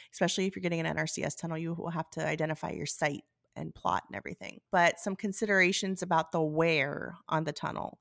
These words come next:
Where are you putting it? High wind areas. We have a pretty windy farm,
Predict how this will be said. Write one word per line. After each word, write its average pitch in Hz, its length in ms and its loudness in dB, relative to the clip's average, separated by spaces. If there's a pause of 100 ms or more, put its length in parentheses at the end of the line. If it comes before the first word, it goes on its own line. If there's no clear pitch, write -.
(120)
Where 170 260 2
are 165 40 4
you 165 160 -2
putting 147 280 -2
it? 135 140 -10 (180)
High 165 380 2
wind 208 600 2 (100)
areas. 190 920 8 (220)
We 233 280 2
have 277 240 2
a 202 60 0
pretty 196 300 0
windy 180 380 0
farm, 175 600 2